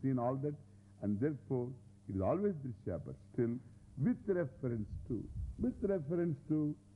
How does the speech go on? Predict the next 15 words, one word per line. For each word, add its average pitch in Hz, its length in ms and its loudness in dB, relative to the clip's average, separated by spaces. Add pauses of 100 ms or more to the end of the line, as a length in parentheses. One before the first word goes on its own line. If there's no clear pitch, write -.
(220)
the, 190 220 6 (240)
the, 143 320 0
the, 127 200 0 (160)
the 127 160 4 (140)
Drishyas, 139 480 2 (420)
then 170 140 4
it 143 80 4 (100)
can 117 200 4
be 170 220 2 (280)
Drashta. - 360 -8 (100)
Like 110 260 2
even 117 320 2
what? 120 300 2 (640)
Rupam 123 680 2
Drishyam 123 560 0